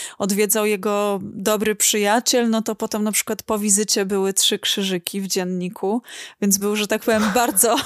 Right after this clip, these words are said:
aktywny w tej sferze. Mm, natomiast wydaje mi się to jednak bardzo smutne. Wydaje mi się, że to było największe cierpienie jego życia i najbardziej to go naznaczyło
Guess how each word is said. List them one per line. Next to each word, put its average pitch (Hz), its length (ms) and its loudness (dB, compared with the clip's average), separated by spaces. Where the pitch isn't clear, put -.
aktywny 214 840 0
w - 100 -8
tej 233 200 4
sferze. 220 540 2
Mm, 254 380 4
natomiast 294 460 2
wydaje 285 300 2
mi 294 80 0
się 302 120 0
to - 80 -2
jednak 277 260 0
bardzo 240 300 0
smutne. 240 500 0
Wydaje 214 280 0
mi 247 80 4
się, 247 160 0
że 233 120 -2
to 233 160 -2
było 233 340 0
największe 233 720 0
cierpienie 196 520 0
jego 185 240 -2
życia 185 340 -2
i 196 40 0
najbardziej 208 540 0
to 214 300 0
go 202 180 -2
naznaczyło 208 840 0